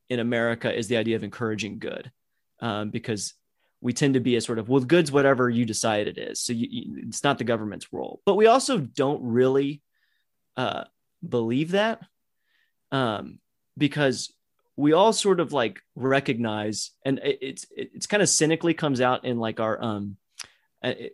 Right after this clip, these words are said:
I, I think I see, like, the universal agreement of this. It kind of cynically comes out in our tax policy. We sort of, like, all agreed that everybody should be, you know, some sort of reward, uh, whether that's a few dollars off your taxes, if you're giving to charitable causes, like, if you're giving to things that are good, like,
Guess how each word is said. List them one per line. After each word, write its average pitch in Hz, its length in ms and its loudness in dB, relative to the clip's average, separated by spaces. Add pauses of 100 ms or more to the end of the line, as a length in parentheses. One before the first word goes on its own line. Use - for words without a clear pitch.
(200)
I, 120 220 -2
I - 20 -2
think 123 200 -2
I 120 40 -2
see, 120 200 0
like, 117 160 -2
the 110 80 -4
universal 123 760 0
agreement 139 380 0
of 127 80 -2
this. 139 180 0
It - 60 -6
kind 131 140 -4
of 113 60 -6
cynically 120 360 -4
comes 117 240 -4
out 113 100 0
in 107 80 -4
our 98 100 -6
tax 113 280 -6
policy. 156 560 -4 (460)
We 147 80 -2
sort 220 120 6
of, 226 60 4
like, 226 220 4
all 156 220 8
agreed 135 300 6
that 123 120 2
everybody 123 440 4
should 120 240 -2
be, 113 340 -2 (120)
you 117 80 -6
know, 101 100 -6
some 151 220 0
sort 139 240 2
of 113 100 -2
reward, 117 540 0 (480)
uh, 110 300 0
whether 113 260 0
that's 110 280 -4
a 120 120 -10
few 123 240 0
dollars 113 340 0
off 113 140 -2
your 107 80 -10
taxes, 120 500 -2 (320)
if 185 140 2
you're 220 100 4
giving 220 300 6
to 220 60 2
charitable 220 420 6
causes, 220 500 2
like, 151 160 2
if 160 80 0
you're 180 220 4
giving 202 340 4
to 196 100 2
things 175 420 0
that 151 120 4
are 143 80 4
good, 135 400 6
like, 117 180 2